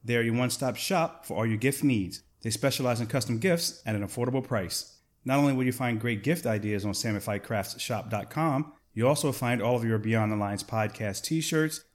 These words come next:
tank tops, water bottles, backpacks, and other merchandise. So go to samify crafts shop dot com to order your merchandise and gifts. You can also follow them on Facebook and Instagram at Samify Crafts. This is week one of Father's Month,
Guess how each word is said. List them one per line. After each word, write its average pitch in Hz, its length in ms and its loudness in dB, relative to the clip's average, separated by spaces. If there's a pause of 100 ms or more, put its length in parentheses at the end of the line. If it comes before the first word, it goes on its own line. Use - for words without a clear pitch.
(140)
tank 139 260 2
tops, 131 380 2 (240)
water 127 240 4
bottles, 117 400 2 (260)
backpacks, 113 640 0 (200)
and 113 100 2
other 110 160 4
merchandise. 98 800 -4 (260)
So - 180 -2
go 120 100 2
to 110 60 2
samify 143 440 2
crafts 135 300 -2
shop - 240 -2
dot 127 180 -2
com 160 520 0
to 123 100 -4
order 123 140 2
your 113 100 2
merchandise 131 540 2
and 147 100 4
gifts. 101 380 -2 (280)
You 131 120 -2
can 139 100 4
also 170 240 4
follow 120 240 2
them 117 180 4
on 107 60 2
Facebook 127 540 0
and 156 180 2
Instagram 123 560 0 (320)
at 101 140 -2
Samify 131 520 0
Crafts. 92 600 -4 (580)
This 120 240 -2
is 110 100 -2
week 165 220 2
one 160 400 2 (180)
of 123 140 -2
Father's 117 460 2
Month, 101 340 -2